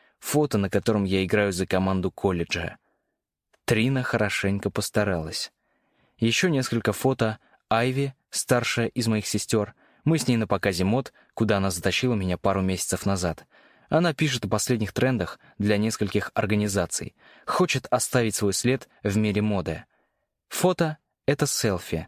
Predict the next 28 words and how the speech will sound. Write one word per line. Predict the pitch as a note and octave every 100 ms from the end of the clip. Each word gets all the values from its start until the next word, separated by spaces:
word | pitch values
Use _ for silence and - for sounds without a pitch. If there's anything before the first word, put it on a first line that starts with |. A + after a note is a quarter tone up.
| -
на | G#2
котором | G#2+ A2 G2+
мы | A2
с | C3+ A#2
ней | G#2+
возле | F#2 F#2 G2
подиума. | - F#2 E2 E2 F2+ - _ _ -
И, | A2
наконец, | A2 G#2+ A#2+ D3+ - - _ -
я | G#2 A2+ A#2
и |
моя | G#2 G2+
мама | G2 G#2+ G#2+
на | G2
снимке, | F#2 - C3+ C3+ C3 B2 - -
сделанном | G#3 G2+ C3 D#3+ D3 C3+ A#2+
несколько | A#2+ - A#2+ A2
лет | G2+ G2
назад. | F#2 E2+ D#2+ - _ _ -
Я | A2 C3
обнимаю | C3 A2 G2 G#2 G2
ее | F2+
после | F#2 F2+ F#2
матча. | E2+ E2+ - D#2+ F2 _ _ _ _ _ _ _ _ _ _ -
«Откуда | G2+ - - E3+ C#3
они | G#2 G2
у | F#2
тебя? | F#2 F2+ D#2